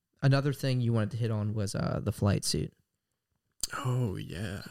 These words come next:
Speaker 1: Yeah, so there's, um, and I had, it's cool 'cause right when you were getting here, I was actually doing that trial. It's like
Speaker 2: Yeah.
Speaker 1: a, a trial of courage. And you have to start from up high, and you have to go through these rings and land on a certain area, but you have to hit through all those rings.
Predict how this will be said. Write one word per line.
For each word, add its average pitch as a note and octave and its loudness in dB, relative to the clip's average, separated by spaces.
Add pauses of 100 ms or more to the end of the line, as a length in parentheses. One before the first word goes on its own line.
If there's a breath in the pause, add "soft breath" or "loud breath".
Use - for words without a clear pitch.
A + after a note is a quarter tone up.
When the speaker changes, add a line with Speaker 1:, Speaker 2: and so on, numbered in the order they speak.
Speaker 1:
Yeah, A2 -2
so - 0
there's, F3 4
um, D3 4
and C3 2
I D#3 4
had, A#2+ 0 (340)
it's - -10
cool D3+ 4
'cause G#2+ 2 (140)
right B2+ 0
when B2+ 0
you A#2 4
were G#2+ 2
getting A#2+ -2
here, G#2 0
I G#2+ 0
was G#2+ -2
actually G2+ -4
doing G#2+ -2
that G2 -2
trial. G2 -4
It's G2+ 6
like F#2+ 6
Speaker 2:
Yeah. G2+ 0 (400 soft breath)
Speaker 1:
a, C3+ 6
a - 6
trial C3 4
of G#2 0
courage. A2 -4 (460 soft breath)
And A#2 4
you A2+ 8
have A#2 6
to F#2 0
start D3 2
from C3+ 2
up C3 2
high, A#2 0
and A#2 2
you A2 2
have G#2 -2
to A2+ -8
go A#2+ 2
through A#2 -2
these G#2+ 4
rings G#2+ 8
and F#2+ 6
land G#2+ 8
on G#2 8
a G#2 6
certain - 4
area, G2+ 6
but A2+ 4
you A2 8
have G2 4
to A2+ -4
hit C3+ -4
through A#2+ -2
all G#2+ 2
those G#2 -2
rings. G#2 -2